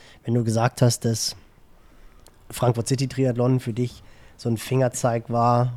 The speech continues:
was in dir schlummert. Ich meine, dass der Fingerabdruck von dem, von Thun, das, <laughs> der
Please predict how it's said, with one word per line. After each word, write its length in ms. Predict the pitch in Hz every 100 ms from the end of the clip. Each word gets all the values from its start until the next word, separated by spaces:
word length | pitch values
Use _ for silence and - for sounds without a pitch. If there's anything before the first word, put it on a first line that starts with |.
| 113
was 280 | 98 113 123
in 140 | 120 120
dir 120 | 113
schlummert. 600 | - 120 139 147 156 - - - - - - - -
Ich 120 | -
meine, 220 | 117 120 113
dass 340 | 120 - -
der 200 | 117 113
Fingerabdruck 600 | 139 131 120 123 - 120
von 200 | - 117
dem, 280 | 117 139 143
von 180 | 131 120
Thun, 260 | - 143
das, 160 | 139 117
<laughs> 0 |
der 100 | 107